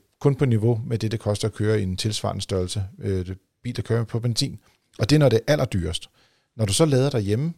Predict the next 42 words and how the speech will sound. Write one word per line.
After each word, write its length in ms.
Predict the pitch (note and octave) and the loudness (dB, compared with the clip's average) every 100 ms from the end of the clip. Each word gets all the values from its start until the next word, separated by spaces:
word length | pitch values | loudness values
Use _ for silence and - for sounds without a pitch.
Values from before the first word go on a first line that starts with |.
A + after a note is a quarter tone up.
| _ | _
og 80 | G#2 | -4
nu 100 | C3+ | -2
har 80 | G#2 | -2
jeg 60 | |
jo 60 | - | -2
selv 220 | - F3 | -2 0
oplevet 280 | C3 C#3 C3 | 0 0 -2
det 60 | |
her 60 | A#2 | -2
i 40 | |
løbet 100 | A2 | -2
af 40 | G#2+ | -4
det 80 | - | -4
sidste 200 | C3+ G2+ | -2 0
halve 200 | B2 C3 | 2 2
år, 80 | |
hvor 100 | B2 | 0
vi 100 | A2+ | 0
har 40 | B2 | 0
haft 140 | A2+ | 0
elbil, 340 | A#2+ B2 A#2+ - - - - - | -2 -4 -8 -8 -20 -20 -20 -8
altså, 220 | - G2 | -2 -2
vi 180 | F2 A#2 | -2 0
er 40 | |
jo 160 | B2+ G2 E2 _ _ _ _ _ - | 0 0 -4 _ _ _ _ _ -10
nogle 240 | G2 C3 | -2 0
gange 260 | B2+ G#2+ A2 | 2 2 2
nede 300 | G2+ A2 A2+ | 2 2 0
og, 140 | F2 E2+ | -2 -6
og 200 | - G2 | -8 -8
kører 240 | - G#2+ F#2+ _ | -2 0 -2 _
bil 220 | A#2 C3 | -10 -8
for 420 | A2 A2+ F#2+ F2+ F#2+ | -4 0 0 0 0
under 220 | C#3 D#3 | -2 -2
ti 240 | B2+ - C3+ | -2 0 2
øre 140 | A2 | 0
per 120 | A#2+ | 0
kilometer, 360 | A2+ G#2+ G#2+ A#2+ - | -2 -2 -2 -6 -8
øh, 240 | - A2 G2 | -4 -2 -2
i, 300 | G2 F#2+ F#2 | -2 -4 -4
i 140 | F#2+ | -2
energiudgift, 560 | F#2+ F#2+ D3 D#3+ B2+ | -2 0 0 0 -2